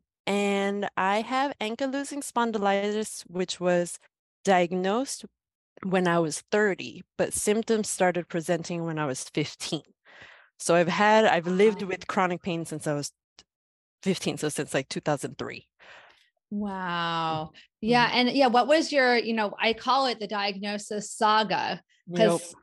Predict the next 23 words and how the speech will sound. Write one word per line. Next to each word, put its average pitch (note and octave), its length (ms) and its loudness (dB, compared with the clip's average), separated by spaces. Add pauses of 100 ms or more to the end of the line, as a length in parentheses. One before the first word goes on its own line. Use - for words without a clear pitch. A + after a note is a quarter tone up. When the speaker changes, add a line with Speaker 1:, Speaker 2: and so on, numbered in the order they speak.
(280)
Speaker 2:
for C4 120 4
some F4+ 180 4
people F4 160 4
it's F4 120 4
a D#4 60 2
short C4 300 2
saga, F3+ 440 2
but - 160 -6
for G#3+ 140 -2
most G3+ 760 -4
it's F#3+ 180 -10
a F3+ 80 -4
long F#3 500 -2
saga. - 540 -6
So - 200 0
Speaker 1:
I, G#3 60 6
I G#3+ 60 6
Speaker 2:
yeah, F#3+ 220 6
why, G#3+ 260 0
let's C4+ 220 0
jump C4 260 4
into A#3 260 0
that. D#3 300 -2